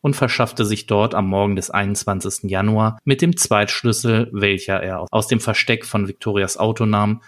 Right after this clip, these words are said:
Zutritt zur Wohnung. Dort zog er sich die Schutzkleidung über und trat ans Bett der Schwester. „Vielleicht ist sie wach geworden“, sagt Becker mit Blick auf die Aussagen eines Nachbars,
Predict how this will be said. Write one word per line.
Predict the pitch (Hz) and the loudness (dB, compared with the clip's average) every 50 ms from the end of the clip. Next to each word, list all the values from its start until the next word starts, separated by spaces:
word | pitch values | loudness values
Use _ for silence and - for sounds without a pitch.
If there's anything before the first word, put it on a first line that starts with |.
| - _ - | -20 _ -16
Zutritt | - - - - - - 135 113 - | -16 -16 -12 -8 -2 -2 -2 -2 0
zur | - 160 156 139 113 | 0 0 0 2 0
Wohnung. | 98 95 92 90 92 101 - _ _ _ _ _ _ _ - | -2 -2 -2 -4 -8 -10 -14 _ _ _ _ _ _ _ 0
Dort | 113 110 113 113 117 | 2 4 4 2 2
zog | - 143 127 - | 0 0 2 2
er | 131 120 | 2 2
sich | 127 127 - | 2 0 -2
die | - 123 | -4 -2
Schutzkleidung | - - 180 - - - - 107 104 107 110 123 | 0 -2 -2 -2 -4 -2 0 0 2 2 2 0
über | 120 123 117 123 123 131 - - - - _ _ _ _ | 0 0 2 2 2 2 0 -4 -10 -20 _ _ _ _
und | - 160 185 180 | -2 -2 -2 -2
trat | - - 107 107 - 107 | 0 2 2 2 2 2
ans | 131 147 - - | 0 0 -2 -2
Bett | - 107 92 - 104 | -2 -4 -4 -2 -4
der | 95 | -6
Schwester. | - - - - 92 - - - - - - - _ _ _ _ _ | -4 -6 -8 -8 -8 -8 -8 -10 -10 -10 -12 -14 _ _ _ _ _
„Vielleicht | _ - - 127 120 117 120 120 117 - 151 | _ -2 0 2 4 4 4 2 0 0 -2
ist | - - - | -2 0 2
sie | 151 135 | 2 2
wach | 151 151 - - | 2 2 0 0
geworden“, | - 113 101 104 104 104 101 101 98 95 104 | 0 2 4 4 4 4 4 2 0 -2 -2
sagt | - 110 104 - - - | -2 -2 -4 -2 -4 -4
Becker | 104 95 - 104 98 95 95 98 | -4 -2 0 0 0 0 -2 -4
mit | 95 - | -6 -6
Blick | - 107 107 - | -4 -4 -2 0
auf | 120 107 - - | 0 -2 -2 -4
die | - 110 | -4 -2
Aussagen | 107 104 101 - - 107 104 98 110 104 | -2 0 0 0 0 0 0 0 -2 -2
eines | 101 101 104 - - | -4 -4 -4 -2 0
Nachbars, | 120 113 - - - - 120 120 120 - - | 0 0 0 -2 0 2 2 2 2 -2 -8